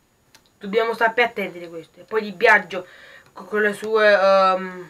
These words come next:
con le sue cose. L'Inghilterra ha vinto uno a zero con l'Olanda.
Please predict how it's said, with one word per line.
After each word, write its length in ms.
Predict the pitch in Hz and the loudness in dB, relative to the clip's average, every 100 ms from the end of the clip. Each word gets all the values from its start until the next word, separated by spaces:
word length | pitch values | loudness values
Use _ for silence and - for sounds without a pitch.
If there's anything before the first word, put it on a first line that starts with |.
| - | -18
con 140 | - 208 | -8 -6
le 60 | |
sue 540 | 196 214 220 208 196 - _ _ _ _ | -6 -4 2 4 2 -2 _ _ _ _
cose. 420 | 196 196 196 185 _ _ - | -2 -2 -2 -14 _ _ -14
L'Inghilterra 600 | 233 240 247 285 269 247 | -10 -8 0 2 6 4
ha 60 | |
vinto 400 | 233 269 226 247 | 4 -6 -2 -4
uno 160 | 254 262 | 0 4
a 160 | 240 185 | 4 2
zero 340 | 220 208 202 | -2 -2 -2
con 200 | - 208 | -8 -8
l'Olanda. 500 | 202 160 151 139 | -8 -10 -14 -20